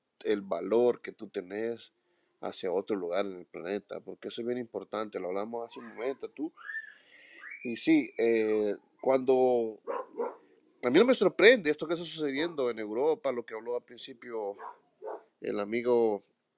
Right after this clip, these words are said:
José de Puerto Rico, no, esto no me sorprende realmente. Y no es que no, no se le tome importancia, pero es que sí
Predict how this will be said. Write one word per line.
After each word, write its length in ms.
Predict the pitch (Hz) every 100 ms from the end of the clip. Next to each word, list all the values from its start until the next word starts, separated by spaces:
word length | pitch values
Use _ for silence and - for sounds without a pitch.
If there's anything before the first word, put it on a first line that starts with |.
| _ _ _ -
José 300 | - 104 - 113
de 80 | 120
Puerto 300 | 101 - 90
Rico, 320 | 104 113 120
no, 220 | 147 160
esto 220 | 139 170
no 680 | 156 135 120 90 82 85 131
me 120 | 139
sorprende 500 | 151 - - 170 151 113
realmente. 600 | 101 95 92 _ 90 - _ _ _ - - - -
Y 100 | 127
no 200 | 117 120
es 140 | 151 -
que 120 | 139
no, 760 | 113 127 135 131 120 113 92 67
no 440 | 87 101 117 117
se 140 | 120 131
le 80 |
tome 180 | 117 127
importancia, 720 | 127 - - 160 208 202 127 -
pero 160 | 120
es 40 | -
que 160 | 165 156
sí 600 | - - - - 180 165